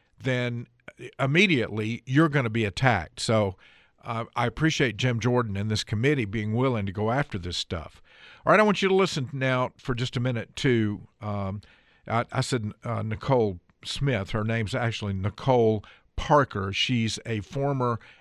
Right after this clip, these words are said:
F B I special agent, and she's talking about her experience here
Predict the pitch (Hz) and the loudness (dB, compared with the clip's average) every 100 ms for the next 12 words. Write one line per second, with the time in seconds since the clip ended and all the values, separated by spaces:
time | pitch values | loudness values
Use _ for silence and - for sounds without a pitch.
0 | - 143 139 131 131 120 117 - 135 127 | -2 0 0 0 2 2 2 -2 -2 -2
1 | - 101 - 135 120 104 127 _ _ _ | -2 -6 -4 -2 -2 -4 -10 _ _ _
2 | _ _ 120 120 120 117 - 120 170 185 | _ _ -4 -2 -2 -2 -4 0 4 4
3 | 147 110 107 107 110 _ _ _ - 165 | 2 -2 0 0 -2 _ _ _ 0 4
4 | 202 - - - 175 139 95 - - 98 | 4 2 -6 0 2 2 -2 -6 -6 -2
5 | 95 104 | -2 -4